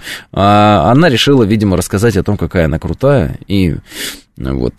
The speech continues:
рассказать, как она всё за две минуты решает. А, "Четыреста тысяч рублей? Во "Вкусная точка" сто рублей", пишет директор совхоза. Ну, помя-, ну, так вот, давайте честно, вот, вот эти, которые б-, быстрого питания, вот это, или как там, ресторан быстрого питания,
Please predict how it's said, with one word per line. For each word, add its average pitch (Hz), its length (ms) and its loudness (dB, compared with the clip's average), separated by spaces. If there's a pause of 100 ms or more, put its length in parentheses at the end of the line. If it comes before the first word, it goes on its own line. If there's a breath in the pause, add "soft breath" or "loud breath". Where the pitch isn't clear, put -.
рассказать, 113 500 2
как 110 200 -2
она 92 200 2
всё 117 160 -2
за 104 140 2
две 104 160 0
минуты 104 320 0
решает. - 440 -6 (1160 loud breath)
А, 147 200 2
"Четыреста - 380 0
тысяч 185 200 0
рублей? 214 480 2 (140)
Во 143 180 2
"Вкусная 196 420 2
точка" 247 380 2
сто - 260 2
рублей", 143 300 4
пишет 120 260 -2
директор 117 320 2
совхоза. 104 500 0
Ну, 226 440 2
помя-, 220 340 2
ну, 214 220 -2
так 170 220 -2
вот, 123 120 -2
давайте 147 400 0
честно, 143 380 0
вот, 120 200 2
вот 123 180 0
эти, 120 180 0
которые 107 460 2
б-, - 140 -4
быстрого 120 580 2
питания, 156 520 2
вот 90 180 -2
это, 78 360 -2
или 92 140 -4
как - 240 -4
там, - 180 -10
ресторан 160 540 2
быстрого 151 360 0
питания, - 600 -4